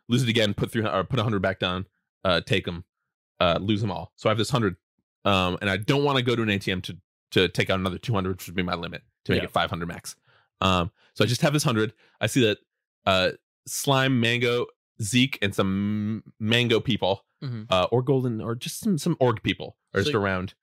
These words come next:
Speaker 2: Ma-, Mango, Mango people being like, like Diddy and Azunia?
Speaker 1: Not even,
Speaker 2: Like
Speaker 1: like, um, one of Mango's, um, manager was there.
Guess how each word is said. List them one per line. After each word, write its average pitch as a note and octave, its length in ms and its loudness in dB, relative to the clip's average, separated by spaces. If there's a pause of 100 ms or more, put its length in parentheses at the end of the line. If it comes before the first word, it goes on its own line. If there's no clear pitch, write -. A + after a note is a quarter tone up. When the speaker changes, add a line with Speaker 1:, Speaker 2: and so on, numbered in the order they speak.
Speaker 2:
Ma-, C#3 160 -8
Mango, D#3 300 -2
Mango E3 200 -4
people D#3+ 180 -4
being C#3 200 -4
like, A#2 180 -6
like G#2+ 240 -12
Diddy C3 340 -6
and B2 120 -8
Azunia? F#3 460 -6
Speaker 1:
Not A#3+ 140 4
even, G#3 220 0
Speaker 2:
Like A2 220 -6
Speaker 1:
like, C#3 240 0
um, B2+ 400 0 (1080)
one D3+ 140 6
of D3 120 0
Mango's, D#3+ 500 2
um, G2 600 2 (1400)
manager A#2+ 500 4
was F2+ 160 -2
there. E2+ 320 -2